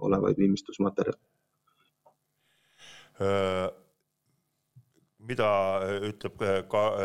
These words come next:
Speaker 2: Erki ka veel juurde? Öö, sa oled kõige rohkem, nagu öelda, platsiga võib-olla seotud, et, öö, kuidas, öö, jämeramajade puhul on, on tavaks?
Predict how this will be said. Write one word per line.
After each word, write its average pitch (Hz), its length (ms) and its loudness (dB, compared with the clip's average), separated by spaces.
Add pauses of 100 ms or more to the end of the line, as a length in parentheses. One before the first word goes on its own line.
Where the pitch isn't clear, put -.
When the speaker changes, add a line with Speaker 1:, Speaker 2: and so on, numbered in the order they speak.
(180)
Speaker 2:
Erki 107 280 -6
ka 95 140 0
veel 90 160 -4
juurde? 87 240 -8 (1500)
Öö, 92 240 0
sa 101 160 -2
oled 98 160 -6
kõige 101 240 -4
rohkem, 101 320 -4
nagu 95 160 -4
öelda, 95 160 -4
platsiga 98 600 -2 (1080)
võib-olla 92 480 -6
seotud, 95 800 -6
et, - 160 -12 (240)
öö, 87 640 -6 (160)
kuidas, 90 540 -4 (100)
öö, 85 400 -2 (560)
jämeramajade 87 640 -2
puhul 87 320 -8
on, 87 180 -6 (140)
on 87 160 -8
tavaks? 85 380 -6